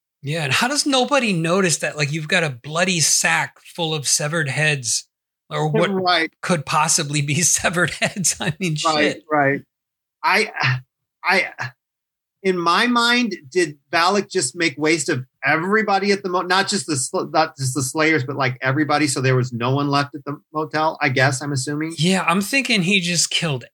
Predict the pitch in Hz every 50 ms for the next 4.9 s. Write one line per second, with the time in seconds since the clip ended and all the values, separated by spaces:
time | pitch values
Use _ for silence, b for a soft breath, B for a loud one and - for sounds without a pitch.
0 | _ - - 147 143 143 131 123 127 117 110 110 113 110 107 110 107 107 110 110
1 | 110 107 - - _ _ - 156 151 147 139 123 117 110 - - 139 131 131 131
2 | - - 139 127 113 101 87 78 - _ - 139 135 131 120 127 117 117 113 -
3 | 113 110 107 120 123 - 120 110 110 104 - 101 101 - - - 120 - _ _
4 | _ _ _ _ _ - - 180 175 170 165 156 143 135 127 127 -